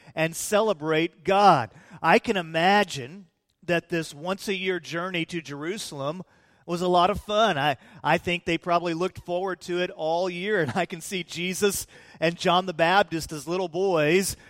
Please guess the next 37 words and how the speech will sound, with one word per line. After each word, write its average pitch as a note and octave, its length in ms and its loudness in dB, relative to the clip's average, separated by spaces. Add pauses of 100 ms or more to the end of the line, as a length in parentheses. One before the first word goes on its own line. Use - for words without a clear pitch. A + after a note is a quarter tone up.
(140)
hanging F#3+ 300 2
out G3 300 0
together D3+ 580 0
on D#3+ 160 0
the, D3+ 60 -2
on D#3 180 -2
the D3+ 80 -6
journey F3 520 -6
to E3+ 440 -2 (300)
Jerusalem. F3+ 680 -4
I D3+ 140 2
can E3 120 -8
imagine E3 540 0 (280)
Jesus F3+ 440 -6
and F#3 80 -8
his F3 160 -10
family F3 380 -4
taking F3+ 360 -4
selfies F#3 600 -2
in F3+ 100 -8
front E3 240 -6
of E3+ 60 -6
the F#3 60 -6
temple, F3+ 580 -2
and F3 80 2
I F3 100 4
can E3 160 -6
see F3+ 220 -2
them F3 220 -2 (320)
camping F#3+ 520 -2
out F3 220 2
on F3 140 -2
their E3+ 160 -2
journey E3 420 -6
and F3+ 100 -6
just E3+ 240 -6
having E3 380 2